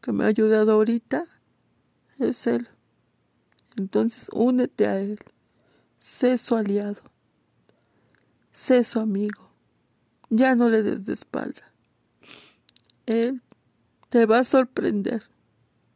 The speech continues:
Porque Él es poderoso. Te invito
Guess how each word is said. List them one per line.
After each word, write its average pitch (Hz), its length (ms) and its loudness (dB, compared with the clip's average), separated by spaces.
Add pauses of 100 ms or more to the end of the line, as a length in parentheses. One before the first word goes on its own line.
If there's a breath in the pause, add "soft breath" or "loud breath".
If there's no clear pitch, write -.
(520)
Porque 233 300 0
Él 226 140 2
es 240 200 -2
poderoso. 202 960 0 (1600 soft breath)
Te 240 120 0
invito 226 680 2